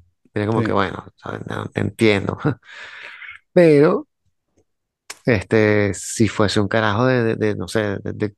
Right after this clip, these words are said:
Speaker 1: un carrerista,
Speaker 2: Sí.
Speaker 1: estaría preocupado, estaría súper preocupado. <laughs>
Speaker 2: Sí, claro.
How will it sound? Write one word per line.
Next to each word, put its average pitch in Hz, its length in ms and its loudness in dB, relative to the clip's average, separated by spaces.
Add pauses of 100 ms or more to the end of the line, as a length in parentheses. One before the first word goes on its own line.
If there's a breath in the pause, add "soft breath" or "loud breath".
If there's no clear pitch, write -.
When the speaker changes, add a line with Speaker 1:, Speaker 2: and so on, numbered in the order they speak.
(140)
Speaker 1:
un 101 120 -4
carrerista, 104 960 0 (1400 soft breath)
Speaker 2:
Sí. - 160 -10 (120)
Speaker 1:
estaría 98 260 0
preocupado, 101 680 0
estaría 95 240 -6
súper 104 200 -2
preocupado. 101 560 -2
<laughs> - 280 -8 (1300 soft breath)
Speaker 2:
Sí, 139 280 4
claro. 117 460 0